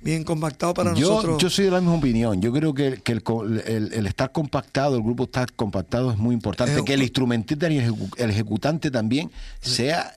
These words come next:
Speaker 2: un profesional que ha depurado en su sonido, que, que,
Speaker 1: Exacto.
Speaker 2: que, que, que, que coja su instrumento y lo haga sonar, ¿no?
Speaker 1: Exacto.
Speaker 2: Sin necesidad de que exista sonido. ¿Me
Speaker 1: Exactamente.
Speaker 2: entiendes? Entonces, eso me decía Carlos Más una vez en una actuación,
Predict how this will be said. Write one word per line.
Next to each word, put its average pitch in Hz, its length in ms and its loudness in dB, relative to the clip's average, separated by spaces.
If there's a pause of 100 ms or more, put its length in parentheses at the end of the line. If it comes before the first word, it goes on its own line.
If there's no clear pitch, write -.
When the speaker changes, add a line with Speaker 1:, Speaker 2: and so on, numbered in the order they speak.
(160)
Speaker 2:
un 113 160 0
profesional 123 540 0
que - 80 -2
ha 151 60 2
depurado 117 360 0
en 135 60 0
su 135 120 -2
sonido, 104 480 0
que, 92 280 -2
que, 104 180 -2
Speaker 1:
Exacto. 92 120 -6 (280)
Speaker 2:
que, 104 500 -2
que, 98 400 -2
que, 98 200 -4
que 98 120 -4
coja 131 360 0
su - 100 -6
instrumento 123 540 0
y - 20 2
lo 131 80 2
haga 143 120 2
sonar, 120 360 0
¿no? 101 240 0
Speaker 1:
Exacto. 131 400 -8
Speaker 2:
Sin 135 140 0
necesidad 120 580 0 (140)
de 120 160 -2
que 123 80 -4
exista 113 320 -2
sonido. 98 360 -2 (340)
¿Me 147 100 -8
Speaker 1:
Exactamente. 127 300 -2 (100)
Speaker 2:
entiendes? 170 180 0
Entonces, 139 420 0 (380)
eso 147 240 2
me 196 100 2
decía 160 340 2
Carlos 143 280 0
Más 131 280 0
una 131 180 0
vez 135 140 2
en 127 80 0
una 131 140 2
actuación, 123 420 -4